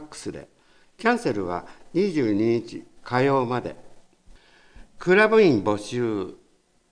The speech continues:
ポコアポコ。フルートの演奏。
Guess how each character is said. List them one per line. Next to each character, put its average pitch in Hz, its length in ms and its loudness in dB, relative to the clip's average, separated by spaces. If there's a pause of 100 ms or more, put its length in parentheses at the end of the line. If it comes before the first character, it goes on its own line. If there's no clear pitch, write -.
(340)
ポ 147 140 0
コ 202 220 4
ア 175 120 6
ポ 165 160 -2
コ。 - 340 -8 (800)
フ 190 140 4
ル 226 160 2
ー - 20 -2
ト 131 140 4
の 110 100 4
演 113 200 2
奏。 87 500 -4